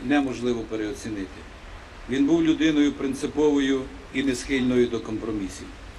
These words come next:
Св-, своєю глибиною розуму, поведінкою, вмінням блискавично орієнтуватись в політичній ситуації, Чорновіл завоював повагу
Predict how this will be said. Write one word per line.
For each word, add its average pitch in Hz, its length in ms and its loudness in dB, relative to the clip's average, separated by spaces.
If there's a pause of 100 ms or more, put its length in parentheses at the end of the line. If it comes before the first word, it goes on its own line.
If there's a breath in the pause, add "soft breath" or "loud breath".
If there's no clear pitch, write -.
(600)
Св-, - 560 -10
своєю 143 520 2
глибиною 135 640 2
розуму, 123 420 0 (340)
поведінкою, 120 680 -2 (880)
вмінням 156 480 2
блискавично 151 800 2
орієнтуватись 139 840 0
в - 100 -12
політичній 123 580 0
ситуації, 117 680 -2 (760)
Чорновіл 143 520 4
завоював 131 580 2
повагу 127 560 2